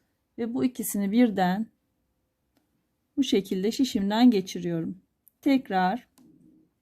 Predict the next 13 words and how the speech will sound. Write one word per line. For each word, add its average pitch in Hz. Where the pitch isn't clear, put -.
ilkini 262
ve 220
şu 269
arkada 247
olan 220
ikincisini 202
bu 269
şekilde 202
şişimden 196
geçirip 226
aradan 208
ilmeğimi 214
çekiyorum. 254